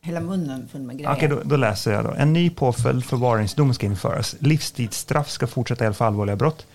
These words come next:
Speaker 2: Förvaringsdom ska kunna utdömas för personer som utgör samhällsfara genom exempelvis hög risk för återfall i allvarlig brottslighet. Det här är någonting som finns i Norge redan nu. Där heter det förvaring.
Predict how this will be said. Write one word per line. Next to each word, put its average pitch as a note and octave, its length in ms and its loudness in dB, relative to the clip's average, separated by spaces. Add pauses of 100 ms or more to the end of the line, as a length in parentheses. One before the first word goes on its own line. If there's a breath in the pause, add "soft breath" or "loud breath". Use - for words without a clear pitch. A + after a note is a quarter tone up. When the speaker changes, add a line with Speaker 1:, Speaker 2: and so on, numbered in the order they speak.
(280 loud breath)
Speaker 2:
Förvaringsdom C3 680 2
ska - 140 -2
kunna A#2+ 180 0
utdömas A2 480 0
för - 100 -4
personer G#2+ 400 -2
som A2+ 140 -2
utgör G#2 160 -4
samhällsfara C3 680 0
genom A2+ 260 2
exempelvis A2+ 760 -2
hög A2 280 -2
risk A2 200 0
för B2 80 -4
återfall G#2+ 420 -4
i - 20 0
allvarlig G2+ 280 -4
brottslighet. D#3+ 380 0 (680 loud breath)
Det - 80 0
här C3+ 80 6
är D3+ 40 6
någonting C3 280 4
som A#2 300 2 (180)
finns G#2+ 440 -2
i A2 160 -2
Norge E3 380 0
redan G2 320 0
nu. F3 260 2 (100)
Där B2+ 220 0
heter C#3+ 260 0
det A2+ 60 2
förvaring. G#2 560 -2